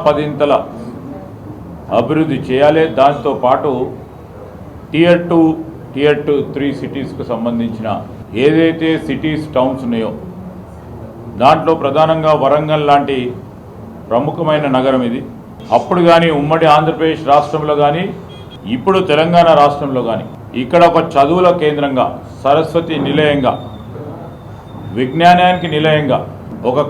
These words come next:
కాకతీయ విశ్వవిద్యాలయం, ఆనాడు ఆర్ఈసీ, ఎన్ఐటి, ఈరోజు అనేక కళాశాలలకు పుట్టినిల్లుగా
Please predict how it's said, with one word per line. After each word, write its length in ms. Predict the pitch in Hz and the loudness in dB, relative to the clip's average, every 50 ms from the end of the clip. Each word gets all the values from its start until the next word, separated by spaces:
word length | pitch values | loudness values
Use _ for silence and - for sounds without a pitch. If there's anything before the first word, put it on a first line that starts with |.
| - | 4
కాకతీయ 500 | 139 143 151 147 165 160 165 165 165 165 165 165 160 156 - - 120 | 4 4 4 4 0 -2 0 2 4 6 8 8 8 8 6 2 -2
విశ్వవిద్యాలయం, 840 | 127 123 - - 170 170 170 170 170 165 160 160 156 151 151 151 151 - - 165 165 - - - - - - - - - - - 123 | -6 -4 0 2 2 4 4 2 4 6 6 6 6 4 2 0 -4 -6 -8 -10 -10 -12 -14 -14 -14 -14 -14 -14 -14 -8 -2 2 2
ఆనాడు 340 | 143 147 156 165 175 175 175 156 151 | 4 6 6 6 6 6 6 6 6
ఆర్ఈసీ, 360 | 160 165 170 165 - - 175 165 156 151 | 6 6 4 2 0 0 0 0 2 2
ఎన్ఐటి, 400 | 143 147 160 165 165 165 165 160 156 151 | 0 2 2 2 2 2 2 2 2 2
ఈరోజు 300 | 151 151 156 151 - - - - - - - - 110 120 | 2 2 0 0 -2 -4 -6 -10 -12 -16 -12 -6 -2 0
అనేక 420 | 147 175 196 214 214 220 214 214 214 202 196 185 180 180 180 180 180 - - - - - - - - - - - - - - | 2 2 2 2 2 2 2 6 6 8 8 8 8 6 4 0 -6 -8 -12 -16 -18 -16 -16 -16 -16 -16 -16 -16 -16 -6 -2
కళాశాలలకు 880 | 123 131 147 165 175 180 175 175 185 175 175 170 165 165 160 160 160 165 170 170 165 170 - - - | 0 4 6 6 6 6 6 6 6 6 6 6 4 2 0 0 0 0 0 0 -2 -6 -8 -10 -8
పుట్టినిల్లుగా 680 | 135 143 143 - 160 165 160 156 147 147 143 139 135 | -8 -6 -6 -4 -4 -2 -2 0 0 0 2 4 4